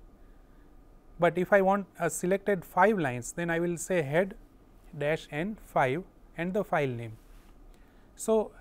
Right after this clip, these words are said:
I can control the number of lines that I want to display using the head command. As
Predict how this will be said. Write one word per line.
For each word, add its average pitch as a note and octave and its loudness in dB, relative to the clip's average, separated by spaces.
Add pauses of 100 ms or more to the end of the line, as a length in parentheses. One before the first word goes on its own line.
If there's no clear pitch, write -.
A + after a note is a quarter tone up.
I F3 2
can A3+ 0
control A3+ 4
the G3 2
number E3+ 2
of - 2 (320)
lines D#3 4
that D#3+ -2
I D#3+ 2
want F3 -4
to F3 -4
display C#3+ -4
using D3+ -6
the F3 -4
head C#3 -6
command. A#2 -8 (800)
As G3 -4